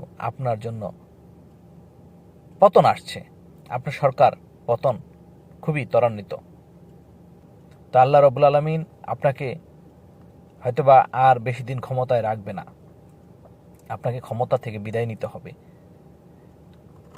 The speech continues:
আপনাকে ক্ষমতা থেকে বিদায় নিতে হবে,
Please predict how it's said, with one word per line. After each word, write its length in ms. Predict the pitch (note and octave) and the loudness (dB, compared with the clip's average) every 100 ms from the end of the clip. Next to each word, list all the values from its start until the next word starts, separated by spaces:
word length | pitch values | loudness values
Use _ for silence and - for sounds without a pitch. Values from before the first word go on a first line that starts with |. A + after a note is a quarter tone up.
| - - - - - - - - | -20 -20 -20 -20 -20 -20 -20 -14
আপনাকে 340 | A#2 E3 D#3+ E3 | -6 -4 -2 -4
ক্ষমতা 420 | - C#3+ D3+ D#3+ D#3+ | 0 0 6 6 6
থেকে 240 | C#3 C#3 | 2 -8
বিদায় 260 | C3 C3 D3+ | -2 0 0
নিতে 220 | D3+ B2 | 0 -2
হবে, 280 | - - | -4 -14